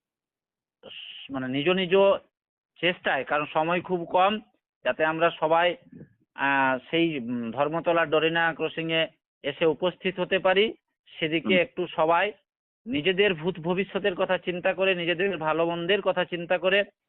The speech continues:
Speaker 1: যারা পাশাপাশি আছেন নিজ চেষ্টায়, কারণ আমরা মিটিং ডাকার কোনো সুযোগ পাচ্ছি না।
Speaker 2: হুম।
Speaker 1: হ্যাঁ, আমাদের মুকুলেশ দা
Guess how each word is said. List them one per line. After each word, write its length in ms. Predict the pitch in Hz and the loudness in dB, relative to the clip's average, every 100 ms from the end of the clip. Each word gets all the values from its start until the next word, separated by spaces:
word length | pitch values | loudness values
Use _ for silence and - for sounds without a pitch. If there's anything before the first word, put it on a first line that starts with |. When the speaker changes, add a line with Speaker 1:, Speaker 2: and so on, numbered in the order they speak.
| _ | _
Speaker 1:
যারা 300 | 196 147 175 | -2 2 2
পাশাপাশি 600 | 180 151 170 170 170 180 | 2 0 0 -2 -2 0
আছেন 420 | 165 160 190 196 - _ _ | 0 0 -2 -2 -6 _ _
নিজ 200 | - 139 131 | -6 0 0
চেষ্টায়, 520 | - 170 165 - 185 | 2 0 0 -2 0
কারণ 300 | 175 160 170 | 2 2 2
আমরা 200 | 156 160 | 0 0
মিটিং 320 | 156 151 170 | -2 -4 -4
ডাকার 300 | 165 151 165 | -2 0 -2
কোনো 200 | 160 165 | -4 -6
সুযোগ 340 | 160 151 156 151 | -6 -6 -6 -2
পাচ্ছি 320 | 170 - 185 | -4 -4 -4
না। 120 | 196 | -2
Speaker 2:
হুম। 520 | 214 _ _ _ _ 185 | -4 _ _ _ _ 2
Speaker 1:
হ্যাঁ, 120 | 175 | 2
আমাদের 400 | 147 156 165 151 | 0 2 0 0
মুকুলেশ 340 | 156 165 165 | -4 -2 -2
দা 400 | 143 170 175 156 | 2 4 4 2